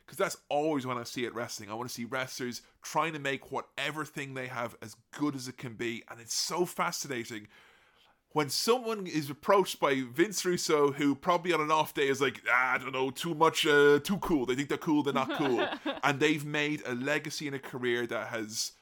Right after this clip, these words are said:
Speaker 1: like, people gushing about the memories they have of this thing.
Speaker 2: Yeah.
Speaker 1: Like, that is way more, like, Vince Russo didn't think that's what that gimmick was gonna be when he pitched it.
Speaker 2: Yeah.
Speaker 1: I think he thought, "This will make Brian Christopher shut up for a week. Give him
Speaker 2: <laughs>
Speaker 1: something to do on Jacked or Metal." So,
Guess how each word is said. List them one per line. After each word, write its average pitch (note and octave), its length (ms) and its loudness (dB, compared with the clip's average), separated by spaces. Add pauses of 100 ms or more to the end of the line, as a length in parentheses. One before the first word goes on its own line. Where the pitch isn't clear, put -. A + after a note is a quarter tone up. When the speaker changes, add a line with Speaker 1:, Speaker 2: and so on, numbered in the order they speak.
(200)
Speaker 1:
like, C3+ 220 -2
people G#3+ 400 0
gushing D3 560 0
about B2+ 400 -4
the C3+ 60 -14
memories C3 340 -4
they A#2+ 80 -4
have A#2 220 -6
of G#2+ 100 -16
this - 220 -12
thing. G#2+ 180 -6
Speaker 2:
Yeah. - 180 -10
Speaker 1:
Like, A2 240 -10
that C#3 160 -2
is B2+ 120 -4
way D#3+ 240 0
more, D3 400 -2 (180)
like, B2+ 200 -4
Vince F#3 280 -2
Russo F#3+ 260 0
didn't D3 220 -4
think D3+ 160 -4
that's C#3 240 -4
what C3 140 -4
that B2 240 -4
gimmick B2 260 -6
was A#2 100 -6
gonna A#2 200 -6
be A2 340 -4 (140)
when A#2 120 -6
he A#2 80 -6
pitched - 360 -8
it. G2 260 -10
Speaker 2:
Yeah. C#3+ 120 -8
Speaker 1:
I - 20 -2
think B2 160 -6
he C3+ 100 -8
thought, A2+ 320 -2 (220)
"This D3 160 -4
will D3+ 80 -4
make C3+ 180 -4
Brian B2+ 220 -2
Christopher A#2 400 -8
shut - 220 -4
up A#2 120 -8
for A2+ 160 -6
a G#2+ 80 -2
week. G#2+ 400 -10 (340)
Give D3 120 2
him C3 60 -8
Speaker 2:
<laughs> - 20 -6
Speaker 1:
something - 220 -2
to C3 100 -10
do B2 260 2
on A2+ 200 -4
Jacked A#2+ 380 -6
or A#2 80 -2
Metal." A2+ 440 -6
So, A#2+ 380 -2